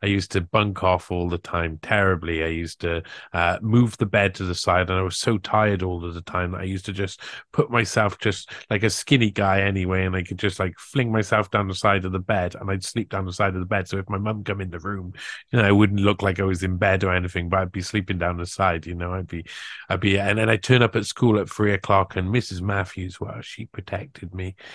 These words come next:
Uh, she stopped me from getting suspended or kicked off the course. She, she,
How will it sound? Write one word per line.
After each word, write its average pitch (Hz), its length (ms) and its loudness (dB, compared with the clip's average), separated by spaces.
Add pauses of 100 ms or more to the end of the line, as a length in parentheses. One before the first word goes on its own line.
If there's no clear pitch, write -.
(320)
Uh, 90 600 2
she 92 220 -4
stopped 92 320 -2
me 95 100 -4
from 90 240 -6
getting 92 460 -2 (240)
suspended 95 1120 0
or 80 80 -4
kicked - 340 -6
off 87 200 -4
the 90 100 -8
course. 90 680 -2
She, 87 320 -4
she, 90 420 -2